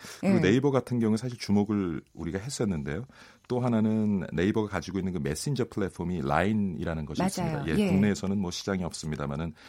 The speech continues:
Speaker 1: 에, 대만이라든가 일본에서는 국민 메신저 플랫폼으로 자리를 잡았고요.
Speaker 2: 네, 네.
Speaker 1: 그래서 사실 인터넷 전문은행을 운영하기 위해서는 그런 어떤 플랫폼 기반을 가지고 있는 것이 중요한데,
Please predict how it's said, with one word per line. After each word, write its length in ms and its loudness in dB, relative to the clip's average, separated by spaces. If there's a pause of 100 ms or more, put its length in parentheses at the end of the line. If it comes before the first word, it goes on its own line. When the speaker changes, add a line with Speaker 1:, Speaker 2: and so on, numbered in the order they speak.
(200)
Speaker 1:
에, 200 -4
대만이라든가 760 -2
일본에서는 640 -2
국민 340 2
메신저 400 -4
플랫폼으로 500 -6
자리를 360 -12
잡았고요. 340 0
Speaker 2:
네, 160 -2
네. 120 -6 (420)
Speaker 1:
그래서 240 -4
사실 400 -4
인터넷 340 2
전문은행을 960 0
운영하기 640 -2
위해서는 380 -4
그런 180 -4
어떤 260 -4
플랫폼 560 -2
기반을 360 -2
가지고 340 -6
있는 160 -4
것이 180 -12
중요한데, 600 -4